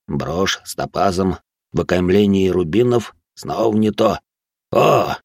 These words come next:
а вот этот перстень я в руках держал. Мишенька, помнишь эту вещицу?» А как же? Году в семьдесят шестом или около того нам его Отари приносил на оценку.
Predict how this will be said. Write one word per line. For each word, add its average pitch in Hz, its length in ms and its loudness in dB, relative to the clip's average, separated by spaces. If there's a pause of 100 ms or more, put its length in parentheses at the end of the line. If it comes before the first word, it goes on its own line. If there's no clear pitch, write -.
(140)
а 135 160 -4
вот 90 240 -2
этот 117 280 0
перстень 151 420 0
я 127 160 2
в 131 40 0
руках 120 320 2
держал. 101 540 0 (320)
Мишенька, 117 640 -2 (180)
помнишь 190 440 2
эту 107 180 0
вещицу?» - 520 -4 (580)
А - 220 2
как 82 380 0
же? - 260 -6 (360)
Году 107 480 2
в - 80 -6
семьдесят 110 400 0
шестом 95 600 -2
или 92 180 0
около 92 460 0
того 95 340 0 (400)
нам 120 260 2
его 110 440 2
Отари 123 500 2
приносил 95 480 0
на 101 200 2
оценку. 85 480 -4